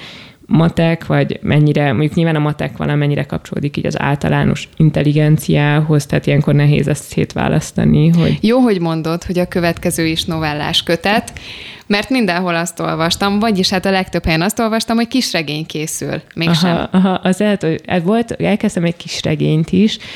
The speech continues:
Speaker 1: a, a Gyerekzár, az két éve jelent meg, igen, tizenhét végén, és, ö,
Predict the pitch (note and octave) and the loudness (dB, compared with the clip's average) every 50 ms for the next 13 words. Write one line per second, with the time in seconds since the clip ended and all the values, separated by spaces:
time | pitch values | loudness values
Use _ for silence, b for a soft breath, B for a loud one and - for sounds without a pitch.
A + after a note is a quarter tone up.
0 | B B B B B - D3+ D#3 D3 C#3+ - - D3 D3+ D3+ D3+ D3+ E3+ E3+ E3 | B B B B B 0 2 2 2 2 0 0 0 0 0 2 0 0 0 0
1 | D#3+ D#3 E3 - - D3+ D3 D3 D3+ D#3+ E3 D#3 - - - - - - E3+ E3+ | 0 -2 -2 -2 0 0 0 0 0 0 0 -2 -4 -6 -10 -10 -6 -2 0 0
2 | E3+ - - _ _ _ _ - - - D3 D3+ D3+ C#3+ D3 D3+ D3+ D3 D3 D3 | 0 -2 -6 _ _ _ _ -16 -6 0 2 2 2 2 2 2 2 2 2 2
3 | D3+ D#3 - F3+ E3+ E3+ E3 E3 E3+ E3+ E3 - E3+ - E3 E3 D#3+ D#3 D#3+ D#3+ | 2 2 2 4 4 4 4 4 4 2 2 0 0 0 0 2 4 4 4 4
4 | D#3 D3+ - - - - - - - - - C#3+ D3 D#3 E3+ F3+ F#3+ G#3 A3+ A#3 | 2 0 -2 -8 -8 -4 -4 -2 0 0 2 2 2 2 4 4 6 6 4 4
5 | A#3 B B B B B B B B B B _ - D#3 D3+ D3+ D#3 D#3 D#3+ D#3 | 2 B B B B B B B B B B _ 2 4 4 6 6 4 4 2
6 | - - - - E3+ E3 D#3+ D#3 D3+ D#3+ | 2 0 0 2 2 2 2 2 4 2